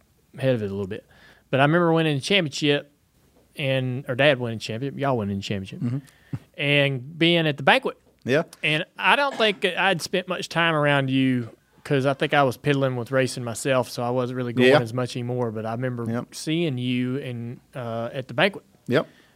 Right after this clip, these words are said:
Speaker 1: Uh, after the banquet, running upstairs somewhere. We was going after
Speaker 2: Well,
Speaker 1: party
Speaker 2: you
Speaker 1: or
Speaker 2: don't know
Speaker 1: something.
Speaker 2: this part, but, uh, so we stayed, actually, the, the presidential suite at the Waldorf Astoria is like a big, I mean, apartment. I mean,
Speaker 1: Yeah.
Speaker 2: gotta be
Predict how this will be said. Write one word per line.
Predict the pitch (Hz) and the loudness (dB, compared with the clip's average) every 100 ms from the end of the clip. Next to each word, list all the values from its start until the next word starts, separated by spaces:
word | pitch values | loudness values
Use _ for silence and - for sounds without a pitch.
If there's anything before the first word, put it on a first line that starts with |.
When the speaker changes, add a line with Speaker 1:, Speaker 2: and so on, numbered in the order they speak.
| _ - | _ -6
Speaker 1:
Uh, | 123 123 127 | 0 0 2
after | 170 180 - | 4 2 2
the | 127 | -2
banquet, | 117 120 143 139 | 0 -2 -4 -4
running | 135 143 | -2 0
upstairs | 143 - - 151 139 117 | -2 -6 -2 2 2 0
somewhere. | - 127 120 117 | -2 -2 -2 -2
We | 117 | -4
was | 117 | -4
going | 127 127 | -2 0
after | 127 - | -2 2
Speaker 2:
Well, | 131 | 6
Speaker 1:
party | 135 | 8
Speaker 2:
you | 214 | 8
Speaker 1:
or | |
Speaker 2:
don't | 214 | 8
know | 165 | 8
Speaker 1:
something. | 156 | 8
Speaker 2:
this | 175 | 6
part, | - 120 120 | 8 8 8
but, | 123 120 | 2 6
uh, | 135 | 6
so | 123 143 139 | 6 4 4
we | |
stayed, | 135 - 208 165 | 2 6 8 8
actually, | 190 - 135 123 | 6 4 2 2
the, | 120 117 113 - | 4 4 2 -2
the | 113 | 4
presidential | 170 170 143 165 147 | 6 6 4 2 2
suite | 117 - 160 165 135 | -4 -2 2 4 2
at | 120 | 2
the | |
Waldorf | 117 156 175 139 123 | 6 8 8 4 0
Astoria | 113 - 147 139 107 | -4 2 4 6 4
is | 110 | 2
like | 113 113 | 0 2
a | 107 | 0
big, | 104 151 147 - _ 110 | 0 2 2 -4 _ -4
I | |
mean, | 113 107 101 | -2 -4 -6
apartment. | - - 143 - 87 95 | -4 6 6 6 -4 -8
I | 104 | -10
mean, | 101 | -6
Speaker 1:
Yeah. | 123 101 | -6 -4
Speaker 2:
gotta | 107 120 | -2 -2
be | 123 | -4